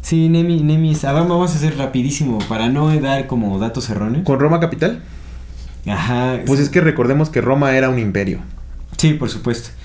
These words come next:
Speaker 1: Pero Nemi, es que déjame ver si Nemi pertenece a Roma.
Speaker 2: Ok.
Speaker 1: O si es como, este, pero bueno, a lo que voy. Nemi,
Speaker 2: Sí.
Speaker 1: eh, es muy interesante.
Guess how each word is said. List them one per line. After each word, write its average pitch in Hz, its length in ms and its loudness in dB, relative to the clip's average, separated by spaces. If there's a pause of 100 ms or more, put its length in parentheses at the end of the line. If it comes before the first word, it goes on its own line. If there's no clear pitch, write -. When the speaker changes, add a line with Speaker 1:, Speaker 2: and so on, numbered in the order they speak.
(280)
Speaker 1:
Pero 127 220 2
Nemi, 165 320 4
es 156 100 0
que 156 80 0
déjame 135 300 0
ver 117 160 0
si 117 180 -2
Nemi 117 320 2
pertenece 104 600 -2
a 98 80 0
Roma. 113 420 -2 (920)
Speaker 2:
Ok. 110 100 -4 (280)
Speaker 1:
O 104 120 -2
si 104 260 -2
es 101 120 -4
como, 95 460 -2
este, 90 400 -4
pero 120 220 0
bueno, 120 220 0 (280)
a 117 200 -2
lo 123 120 0
que 131 100 -4
voy. 123 280 0
Nemi, 175 500 2 (160)
Speaker 2:
Sí. - 240 -4 (500)
Speaker 1:
eh, 107 720 0
es 117 140 -2
muy 131 200 2
interesante. 110 560 -2